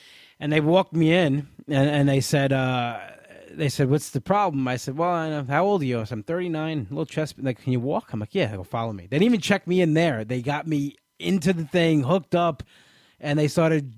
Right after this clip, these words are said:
checking me into the hospital from, from that point. But I, I, my blood work came back, and I was, I'm healthy. I, my blood work was good. No diabetes, no high blood pressure, none of that stuff.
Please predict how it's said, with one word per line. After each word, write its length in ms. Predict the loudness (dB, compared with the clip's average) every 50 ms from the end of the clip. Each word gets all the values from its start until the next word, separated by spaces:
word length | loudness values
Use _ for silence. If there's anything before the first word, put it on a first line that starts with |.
| -20 -20 -20 -20 -20 -20 -20 -14 -2
checking 340 | 0 0 2 2 2 2
me 120 | 2 4 4
into 200 | 4 2 2 2
the 100 | 2 2
hospital 640 | 2 0 0 0 -2 -2 0 0 2 2 0 0 -4
from, 300 | -4 -2 0 0 0 0
from 220 | 0 -2 -2 0
that 260 | 0 0 -2 -2 -4
point. 400 | -6 -6 -6 -6 -6 -6 -10 -14 _ _ _ _ _ _ _ _ _ _ _ _ _
But 240 | 2 4 4 4 2 0
I, 160 | -4 -4 -4 -4
I, 140 | -2 -2 0
my 220 | 2 2 2 2
blood 260 | 2 2 0 0 2
work 200 | 2 0 0 0
came 220 | 0 0 0 0 0
back, 260 | 0 -2 -2 -2 -2
and 100 | -2 -2
I 20 |
was, 220 | -2 -2 -2 -4 -6
I'm 120 | -6 -4 0
healthy. 500 | 0 2 0 0 0 -2 0 0 -2 -4
I, 140 | -6 -8 -8
my 100 | -10 -10
blood 260 | -6 -2 -2 0 0
work 180 | 2 0 0 2
was 140 | 0 0 0
good. 240 | 2 0 0 2 2
No 160 | 2 2 2
diabetes, 800 | 2 0 -2 -2 -2 -2 -2 -2 -2 0 0 -2 -2 -2 -4 -4
no 400 | -2 -2 0 0 0 0 -2 -2
high 180 | -2 -2 -4
blood 260 | -2 -2 -2 -2 -4 -4
pressure, 380 | -4 -6 -6 -6 -6 -6 -4 -4
none 200 | -2 -2 -2 -2
of 80 | -2
that 180 | -2 -4 -4 -6
stuff. 340 | -6 -8 -6 -6 -6 -10